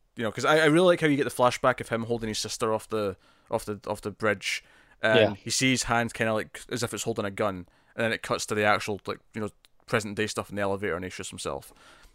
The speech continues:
Speaker 1: I like
Speaker 2: Yeah.
Speaker 1: that transition.
Speaker 2: No, it was nice. And, uh, you know, it, it's, it's nice, th-, this bit with the hypnotism in the end, it, it follows on nicely from, uh, one of, I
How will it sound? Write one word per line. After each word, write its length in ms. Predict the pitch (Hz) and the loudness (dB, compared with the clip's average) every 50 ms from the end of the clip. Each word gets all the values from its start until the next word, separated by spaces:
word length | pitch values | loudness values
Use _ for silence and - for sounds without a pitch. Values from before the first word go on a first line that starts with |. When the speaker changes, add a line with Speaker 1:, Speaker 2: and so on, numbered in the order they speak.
| _ _ - | _ _ 0
Speaker 1:
I 40 | 120 | 2
like 80 | 127 | 2
Speaker 2:
Yeah. 100 | 131 123 | 4 2
Speaker 1:
that 60 | 117 - | 0 -2
transition. 440 | - 110 104 107 104 - 92 90 - - _ _ _ _ _ _ _ _ _ - - - - _ _ - | -4 -6 -4 -4 -6 -6 -8 -12 -14 -18 _ _ _ _ _ _ _ _ _ -20 -20 -20 -20 _ _ 4
Speaker 2:
No, 200 | 127 110 101 104 | 6 6 6 6
it 60 | 107 | 6
was 240 | 104 101 107 - - | 4 4 2 2 0
nice. 320 | 104 95 95 98 - - _ _ - - - - - | -4 -4 -4 -6 -10 -18 _ _ -20 -14 -12 -2 2
And, 140 | - 143 147 | 4 4 6
uh, 140 | 151 151 156 160 | 4 2 2 2
you 120 | - 190 | 2 2
know, 120 | 180 160 | 2 2
it, 220 | 143 107 123 139 131 - | 0 0 -4 -8 -8 -6
it's, 460 | 151 147 135 135 - - - - - _ _ _ _ _ _ _ _ _ | -6 -6 -6 -8 -10 -12 -14 -16 -18 _ _ _ _ _ _ _ _ _
it's 180 | - 143 131 - | 0 0 2 4
nice, 180 | 156 156 151 147 | 4 4 6 6
th-, 180 | 147 143 139 | 6 6 6
this 240 | 143 143 131 - - | 4 2 0 -2 -4
bit 400 | - - 135 131 131 135 - 156 | -8 -8 -8 -8 -2 2 4 4
with 80 | 147 135 | 4 4
the 40 | 127 | 4
hypnotism 440 | 120 135 127 131 120 - - - 117 | 4 2 2 -2 -6 -6 -4 0 2
in 20 | |
the 60 | 117 117 | 4 4
end, 120 | 113 113 | 4 6
it, 80 | 117 117 | 4 6
it 140 | 120 123 120 - | 6 4 6 6
follows 220 | 143 143 135 127 | 6 6 6 6
on 80 | 131 127 | 4 2
nicely 320 | 123 123 123 113 - 127 | 2 2 2 0 -2 -4
from, 360 | - - - 120 113 113 110 110 | -2 2 4 4 4 4 2 2
uh, 300 | 110 107 107 104 107 107 | 2 4 4 4 2 2
one 180 | 117 117 120 117 | 2 2 2 2
of, 140 | 113 117 - | 0 -2 -6
I 40 | - | -14